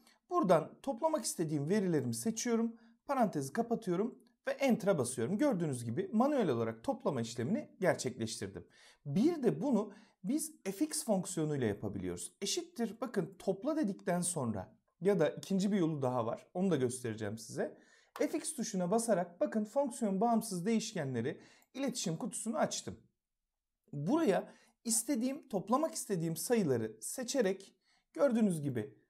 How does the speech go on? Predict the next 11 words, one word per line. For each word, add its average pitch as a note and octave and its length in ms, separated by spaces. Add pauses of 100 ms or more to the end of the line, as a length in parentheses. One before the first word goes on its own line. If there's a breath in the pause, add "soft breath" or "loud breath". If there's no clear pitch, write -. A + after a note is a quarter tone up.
(180 soft breath)
tamam A#3+ 380
deyip F#3+ 300
ilgili G3 380
toplama F3 400
işlemini F#3 720
gerçekleştirebiliyorum. F3+ 1200
Ya G#3+ 280
da - 300 (460 soft breath)
bakın A3+ 260
bunu G3+ 140
siliyorum. A3 640